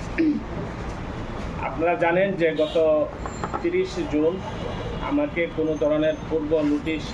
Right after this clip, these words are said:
এবং সুকজ নোটিশ ছাড়া, তদন্ত ছাড়া জাতীয়তাবাদী ছাত্রদলের কেন্দ্রীয় সংসদ ছাত্রদলের সকল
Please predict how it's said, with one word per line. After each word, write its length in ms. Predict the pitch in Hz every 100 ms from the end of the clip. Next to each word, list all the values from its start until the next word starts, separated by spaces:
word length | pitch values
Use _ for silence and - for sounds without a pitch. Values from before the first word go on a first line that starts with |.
| 120
এবং 120 | 139 147
সুকজ 480 | - - 165 147
নোটিশ 420 | 143 147 151 - -
ছাড়া, 220 | 147 170 156
তদন্ত 380 | 156 165 156 151
ছাড়া 180 | 160 165 147
জাতীয়তাবাদী 560 | 139 143 143 143 -
ছাত্রদলের 460 | 135 147 139 143 156 151
কেন্দ্রীয় 260 | 127 135
সংসদ 360 | 131 131 147 165 - - - - - - - -
ছাত্রদলের 540 | 143 139 156 160 165
সকল 500 | 165 - 147 165 170